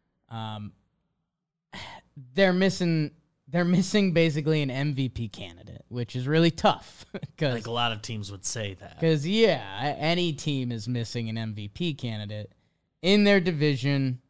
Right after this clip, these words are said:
Speaker 1: I just don't know what it means. And hey, maybe we'll find out. The shift is going away. They're, the Marlins are reported, reportedly in on Yuli Gurriel, another guy who's won a batting title recently.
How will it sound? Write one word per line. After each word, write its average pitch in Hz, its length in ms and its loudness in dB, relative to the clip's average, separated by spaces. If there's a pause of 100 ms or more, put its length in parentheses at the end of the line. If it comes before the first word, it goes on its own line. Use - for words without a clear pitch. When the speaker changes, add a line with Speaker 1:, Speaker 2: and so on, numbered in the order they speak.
(420)
Speaker 1:
I 156 140 6
just 165 280 4
don't 156 240 2
know 147 100 0
what 139 140 0
it 127 60 -4
means. 120 320 -4
And 156 120 -2
hey, 190 220 4
maybe 170 260 2
we'll 202 180 4
find 196 340 2
out. 175 240 4
The 139 80 -4
shift 185 360 -2
is 185 140 -4
going 185 280 0
away. 175 320 0 (720)
They're, 147 220 0 (380)
the 151 60 -6
Marlins 165 440 4
are 175 120 6
reported, 165 500 4 (320)
reportedly 165 520 4
in 170 120 6
on 170 140 4
Yuli 175 340 4
Gurriel, 180 640 6
another 160 340 2
guy 165 220 6
who's 165 160 2
won 165 160 0
a - 20 -2
batting 170 400 6
title 104 340 -4
recently. 98 440 -14